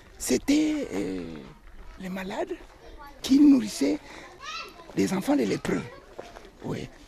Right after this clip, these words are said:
là, c'était leur cuisine. C'est là, les lépreux se préparaient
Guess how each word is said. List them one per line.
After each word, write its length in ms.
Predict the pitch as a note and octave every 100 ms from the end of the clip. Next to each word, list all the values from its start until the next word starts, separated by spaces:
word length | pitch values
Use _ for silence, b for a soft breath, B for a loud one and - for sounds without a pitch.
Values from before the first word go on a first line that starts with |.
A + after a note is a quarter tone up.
| -
là, 100 | G3+
c'était 320 | G#3+ - A3 B3
leur 260 | C4 A3
cuisine. 540 | - A#3+ G3 A#2 G2 - - - - - C4+ - A#4+ B4 - - - - - - C4 F#4 - - A#3 - - G#3 - - - -
C'est 220 | - -
là, 280 | D#3 F#3 C4 D4 B3 - - B3 - - -
les 80 |
lépreux 400 | B2+ F3+ G#3+ C4
se 80 | B3+
préparaient 580 | - - - - A3+